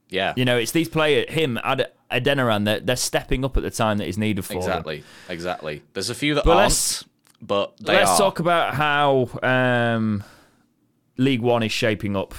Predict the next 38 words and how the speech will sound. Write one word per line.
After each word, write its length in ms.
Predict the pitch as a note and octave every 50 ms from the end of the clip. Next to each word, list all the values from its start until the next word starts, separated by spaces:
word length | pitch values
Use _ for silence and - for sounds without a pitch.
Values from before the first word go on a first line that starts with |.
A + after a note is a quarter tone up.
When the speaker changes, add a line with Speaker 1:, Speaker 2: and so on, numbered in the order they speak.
| - - -
Speaker 2:
in 140 | - F#2+ F#2+
general, 400 | F#2 G#2 G2+ G2+ F#2+ F#2 F2+ F2
because 680 | - G2 - - F#2+ F2+ - - - - - - - - - _ _ _ _ _ _ _ - - - - _
we'll 160 | A2 G#2+ A2 G#2+
Speaker 1:
Oh, 400 | G#2+ B2+ B2 A#2 B2 B2 A#2+ A#2
I 100 | A#2+ D3
don't 220 | - C#3 C#3 B2+ F2
like 340 | G2+ G2+ A2 A2 A2 - -
it. 200 | A2+ - - - _
I 60 | B2+
don't 260 | C3 - D#3+ C3+ -
like 320 | F2+ F#2+ A2 A2+ A2+ - -
it, 100 | B2 -
James. 580 | - A#2+ A#2+ A#2+ A2+ A#2 A#2 A2 - - - - - - _ _ _ _ _ _ _
It's 360 | C3 - - B2 - - - -
Speaker 2:
It's 180 | - F#2+ - C#3+
not 180 | D3 D3 B2
great. 400 | G2 A2+ G#2+ G2+ F#2 F#2 - - _ _ _
Speaker 1:
it's 240 | - C3 A#2+ - -
not 120 | D3+ C#3 -
Speaker 2:
<laughs> 80 | C#3+ D3
Speaker 1:
great. 340 | A#2+ A#2 A#2 A#2 A#2+ A#2 - _ _ _ _ _ _ _ _ _ _ - - _ _ _ _ _ _ _ _
Speaker 2:
So 220 | _ - D#3 D3 D#3
these 160 | E3+ F#3 F3
are 20 |
the 80 | F3 E3
Saturday 360 | - - D3+ A#2+ A#2+ A#2 A2+
results. 340 | A2+ A2 G2+ G#2+ A2 G#2+ A2
We 60 | B2
won't 180 | C3 D3 D#3+ C#3
go 100 | C3+ C3
as 120 | B2+ A#2
far 200 | - B2+ A#2+ A#2
back 220 | G2+ A2+ G#2+ - -
to 80 | - A2+
the 80 | A2
midweek, 460 | G#2+ G#2 G2+ F#2+ F2+ F#2 F#2 F2 - -
but 260 | F2+ F#2 F2+ -